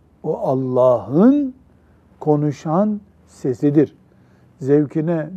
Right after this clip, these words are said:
düşüncelerine, sosyal çıkarlarına, bölgesel şartlara göre konuşmuyor. Ekonomik sonuçlara göre konuşmuyor.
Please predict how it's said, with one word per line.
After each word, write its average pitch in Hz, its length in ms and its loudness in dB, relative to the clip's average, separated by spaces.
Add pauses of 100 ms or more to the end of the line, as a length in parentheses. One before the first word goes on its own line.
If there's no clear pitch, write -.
düşüncelerine, 151 960 -4 (160)
sosyal 147 640 -4
çıkarlarına, 147 880 -4 (500)
bölgesel 151 720 2
şartlara 147 640 -4
göre 143 280 0
konuşmuyor. 131 760 -10 (460)
Ekonomik 151 720 -6
sonuçlara 143 760 -4
göre 139 280 0
konuşmuyor. 156 680 -6